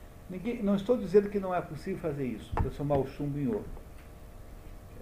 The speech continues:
É, é, a natureza é cheia de coisas assim. Por exemplo, isso que a gente chama de grafite, para que a gente não dá nenhum valor, é o que, no que se transforma o diamante com, com pressão. O diamante é a mesma coisa que o grafite,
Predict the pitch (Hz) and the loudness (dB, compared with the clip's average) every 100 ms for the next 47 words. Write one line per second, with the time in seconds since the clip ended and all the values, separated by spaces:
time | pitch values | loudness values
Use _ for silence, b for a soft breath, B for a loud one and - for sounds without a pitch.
0 | - 147 147 139 131 - - 139 - 143 | -4 -2 -2 -2 -2 -2 -4 -2 -2 -2
1 | 147 139 147 170 156 160 175 - 190 190 | -2 0 0 0 -2 0 -2 -2 -4 -2
2 | 220 208 208 143 - 127 123 117 - 170 | -4 -4 -4 -4 -4 -4 -2 -4 -4 -4
3 | 165 156 147 151 143 123 123 113 - 180 | -4 -4 -2 0 0 2 4 2 2 -4
4 | 180 - B B B - - - 147 135 | -6 -8 B B B -14 -14 0 4 4
5 | - 139 131 131 127 120 117 110 110 120 | 2 0 0 0 0 0 2 0 0 0
6 | 113 135 160 208 - - - - - 190 | 2 4 6 4 2 -6 -14 -14 -4 4
7 | 185 208 - 202 196 196 185 202 190 - | 6 6 4 4 4 2 0 0 -2 -2
8 | 190 180 175 175 170 190 151 151 156 160 | -2 2 2 4 4 4 4 0 -4 -6
9 | 160 131 123 147 147 156 - 101 - - | -6 -6 -2 -2 -2 -4 -4 -8 -10 -12
10 | - 139 156 131 139 147 190 135 156 185 | -8 2 4 4 2 0 0 2 2 0
11 | 165 143 147 160 143 139 165 175 170 196 | -2 -2 -2 -2 -2 -2 -4 -4 -4 -8